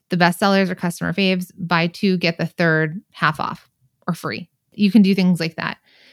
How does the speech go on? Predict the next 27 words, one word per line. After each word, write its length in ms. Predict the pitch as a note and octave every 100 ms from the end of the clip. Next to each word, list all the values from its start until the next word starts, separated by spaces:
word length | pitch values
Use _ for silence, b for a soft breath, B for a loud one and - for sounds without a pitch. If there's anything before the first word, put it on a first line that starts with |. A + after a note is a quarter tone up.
| b
So 340 | - A3+ G#3 -
what 240 | F#3+ G3+ A3+
I 60 |
want 100 | B3
you 80 | A#3
to 80 | A3+
do 180 | A#3+ A#3
is 100 | G3
when 120 | F#3+
they 100 | F#3
are 160 | F3
coming 320 | F#3+ A#3 A3+ B3
in, 420 | C#4 G3+ F#3+ F#3
whatever 400 | F#3 F#3+ G3+ B3
promotion 420 | A#3+ A3+ G3+ G#3
or 60 | G3
discount 340 | G3 G#3 G#3
you're 100 | F3+
offering, 440 | F#3 F#3+ F3 E3 E3
we 100 | F#3
still 340 | - - A#3
wanna 280 | B3+ B3 G3
raise 580 | E3+ E3+ F3+ F3 F3 F3
their 100 | -
average 300 | E3 D#3+ E3+
order 140 | D#3+
value. 420 | D#3+ - C2+ -